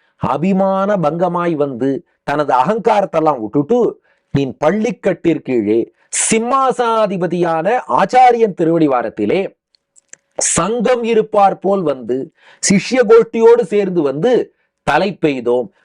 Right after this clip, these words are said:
ஆச்சாரியன் திருவடிகளை பிடிச்சுக்கணும்." அந்த ஆச்சாரியன் நமக்கு எப்படி கட்டாட்சம் பண்ணணும்னா, "கிங்கிணி வாய் செய்த தாமரை பூ போலே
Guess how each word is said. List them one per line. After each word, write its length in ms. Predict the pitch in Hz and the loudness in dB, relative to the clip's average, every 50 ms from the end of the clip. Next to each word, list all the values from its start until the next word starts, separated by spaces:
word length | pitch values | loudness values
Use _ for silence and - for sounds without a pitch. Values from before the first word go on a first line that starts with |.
| _ - | _ -4
ஆச்சாரியன் 600 | 110 151 208 - - 254 247 240 233 220 214 196 | -2 0 -2 0 0 2 2 2 2 0 0 -2
திருவடிகளை 500 | 160 - 175 175 170 156 143 135 160 190 | -2 -2 0 0 0 0 0 0 0 0
பிடிச்சுக்கணும்." 480 | 160 160 156 147 165 151 - - - - _ _ _ _ _ _ - - - | 0 -2 -4 -4 -2 -4 -4 -8 -8 -12 _ _ _ _ _ _ -20 -20 -10
அந்த 220 | - - 131 120 117 | -8 -6 -4 -2 0
ஆச்சாரியன் 600 | 117 170 220 208 - 262 247 240 226 214 247 247 | 0 0 0 0 0 0 0 2 2 2 0 0
நமக்கு 280 | 240 220 196 175 160 | 0 -2 -2 -2 -2
எப்படி 180 | 165 165 202 220 | -2 -2 -2 -2
கட்டாட்சம் 480 | - 165 - - - - - 202 175 | -2 -2 -2 -2 -4 -2 -2 -4 -4
பண்ணணும்னா, 500 | 156 139 123 117 110 104 104 107 120 123 - _ _ _ _ _ _ - 170 | -2 -4 -4 -4 -4 -4 -4 -4 -4 -6 -8 _ _ _ _ _ _ 0 0
"கிங்கிணி 420 | 185 208 180 - - 226 220 214 | 0 2 0 0 0 0 2 2
வாய் 320 | 214 202 202 196 196 196 - | 2 2 2 2 2 0 -4
செய்த 380 | - - 202 202 208 214 202 254 | -4 -4 -4 -4 -2 0 0 0
தாமரை 480 | - - 160 175 190 196 196 185 175 147 | 0 0 -4 -2 -2 0 0 -2 -2 -2
பூ 220 | - 160 165 151 | 0 0 0 0
போலே 680 | - 151 147 139 131 123 117 117 147 185 180 131 - | 2 0 0 0 0 -2 0 0 0 0 -2 -4 -6